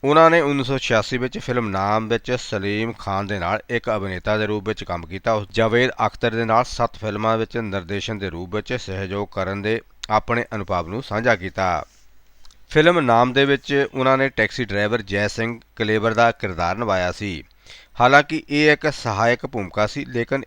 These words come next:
ਇਹ ਕਹਾਣੀ ਕਾਫੀ ਮਹੱਤਵਪੂਰਨ ਸੀ। ਇਸ ਦੇ ਬਾਅਦ ਲਗਾਨ, ਸਵਦੇਸ਼, ਯੋਧਾ ਅਕਬਰ, ਖੇਲੇ ਹਮ ਜੀ ਜਾਨ ਸੇ, ਪਾਨੀਪਤ ਵਿੱਚ ਜਾਵੇਦ ਅਖਤਰ ਦੇ ਨਾਲ ਮਿਲ ਕੇ ਨਿਰਦੇਸ਼ਕ ਦੇ ਰੂਪ ਵਿੱਚ ਕੰਮ ਕੀਤਾ।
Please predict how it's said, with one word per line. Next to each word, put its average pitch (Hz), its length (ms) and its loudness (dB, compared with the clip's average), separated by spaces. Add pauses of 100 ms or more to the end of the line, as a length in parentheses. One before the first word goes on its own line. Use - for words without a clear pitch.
ਇਹ 123 120 0
ਕਹਾਣੀ 107 560 -4
ਕਾਫੀ 107 240 0
ਮਹੱਤਵਪੂਰਨ 101 600 -4
ਸੀ। 90 360 -8 (840)
ਇਸ 123 180 2
ਦੇ 139 160 6
ਬਾਅਦ 139 320 10 (140)
ਲਗਾਨ, 107 600 2
ਸਵਦੇਸ਼, 107 720 -2 (180)
ਯੋਧਾ 113 400 4
ਅਕਬਰ, 95 360 -4 (100)
ਖੇਲੇ 143 400 4
ਹਮ 135 220 2
ਜੀ 110 220 0
ਜਾਨ 101 280 0
ਸੇ, 90 360 -6 (140)
ਪਾਨੀਪਤ 127 560 4
ਵਿੱਚ 131 260 -2
ਜਾਵੇਦ 110 540 2 (200)
ਅਖਤਰ 113 220 -4
ਦੇ 107 100 -2
ਨਾਲ 101 220 2
ਮਿਲ 92 200 -4
ਕੇ 123 200 -4
ਨਿਰਦੇਸ਼ਕ 98 680 -6
ਦੇ 113 180 0
ਰੂਪ 90 240 -6
ਵਿੱਚ - 140 -8
ਕੰਮ 95 220 -4
ਕੀਤਾ। 82 500 -4